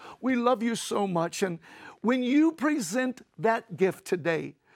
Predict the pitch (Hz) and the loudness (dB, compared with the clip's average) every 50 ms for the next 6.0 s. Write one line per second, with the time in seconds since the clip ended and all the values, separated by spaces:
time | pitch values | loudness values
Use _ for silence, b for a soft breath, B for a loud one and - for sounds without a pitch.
0 | b b b - 175 151 180 190 185 - 214 180 127 196 190 175 156 170 156 147 | b b b -2 0 2 2 2 2 0 -4 -4 -4 -4 -4 -2 -2 -2 -4 -4
1 | - - _ _ _ B B B B B - 233 - - 247 262 254 - - 240 | -8 -14 _ _ _ B B B B B -2 -2 0 2 2 2 2 0 -2 -6
2 | 226 220 220 220 208 196 170 202 196 196 190 175 175 170 _ - 156 190 185 196 | -4 -4 -4 -2 -2 -2 -2 -2 -2 -4 -6 -6 -8 -10 _ -4 -4 -2 0 0
3 | 208 233 233 214 - - - 196 170 156 165 147 - - 175 190 180 175 175 170 | 0 0 0 0 -4 -4 -6 -4 -4 -4 -4 -6 -6 -6 -4 -4 -4 -4 -4 -4
4 | 160 180 202 220 233 254 269 269 277 269 226 226 208 - - 160 - - - 262 | -2 0 0 2 2 2 2 0 0 -2 0 0 0 0 -2 -6 -8 -2 0 0
5 | 269 311 320 311 - 277 294 269 - 302 294 - - 233 233 214 190 160 143 | 0 0 -2 -4 -2 -2 -2 -2 0 -4 -6 -4 -2 0 2 2 2 0 -4